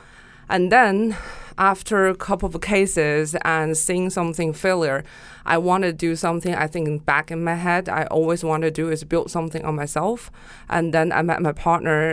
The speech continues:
in Thailand. So we actually met each other just because we're staying in the same resort, the same bungalow. And then,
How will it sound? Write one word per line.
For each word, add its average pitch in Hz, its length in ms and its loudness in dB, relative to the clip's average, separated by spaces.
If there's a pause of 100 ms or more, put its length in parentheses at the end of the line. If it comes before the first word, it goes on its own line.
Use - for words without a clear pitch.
in 151 360 -2
Thailand. 123 640 -4 (500)
So - 120 0
we 196 140 4
actually 233 360 2
met 269 140 2
each - 160 -4
other 175 200 0
just 160 260 -2
because 143 800 -2
we're 143 560 0 (320)
staying - 380 -2
in 151 160 -2
the 143 100 -2
same 151 360 -4
resort, 143 540 -2
the 143 220 -4
same 147 340 -4
bungalow. 180 560 -4 (480)
And 165 240 0
then, 160 640 0